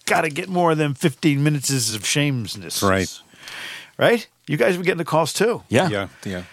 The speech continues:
Speaker 1: It's unbelievable. Who wants to go first? I, you want me to go first?
Speaker 2: You know,
Speaker 3: You go first.
Speaker 1: Yeah, I'll go first. Bette Midler.
Speaker 2: <laughs>
Speaker 1: Okay. She sucks. <laughs> Here's why. She's always talking about stuff. Just keep your fat face out of the,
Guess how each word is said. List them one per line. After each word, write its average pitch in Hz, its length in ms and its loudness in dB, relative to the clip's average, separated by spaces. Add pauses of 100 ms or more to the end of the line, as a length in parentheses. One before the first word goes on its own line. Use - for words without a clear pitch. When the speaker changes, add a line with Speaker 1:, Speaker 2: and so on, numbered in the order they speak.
Speaker 1:
It's - 120 -8
unbelievable. 208 640 4
Who 165 80 6
wants 247 220 4
to 254 60 0
go 240 140 4
first? 240 320 0
I, 185 220 -4
you 180 80 0
want 196 140 2
me 220 80 4
to 269 40 0
go 262 140 0
first? 294 340 -2
Speaker 2:
You 147 80 -6
know, 143 80 4
Speaker 3:
You 180 100 8
go 170 160 6
first. 90 260 -4
Speaker 1:
Yeah, 214 140 4
I'll 180 120 2
go 151 120 0
first. - 220 -12 (1120)
Bette 185 280 2
Midler. 165 380 2 (400)
Speaker 2:
<laughs> 120 400 -10 (280)
Speaker 1:
Okay. 131 360 2 (640)
She - 300 0
sucks. - 600 0
<laughs> 101 1300 -6
Here's 165 260 4
why. 143 420 2 (300)
She's 220 320 -2
always 233 500 0
talking 208 380 0
about 139 240 2
stuff. 131 320 0
Just - 240 -8
keep - 260 -2
your 156 100 -4
fat 185 360 -2
face 165 400 0
out 139 160 2
of 123 100 -2
the, 107 160 -2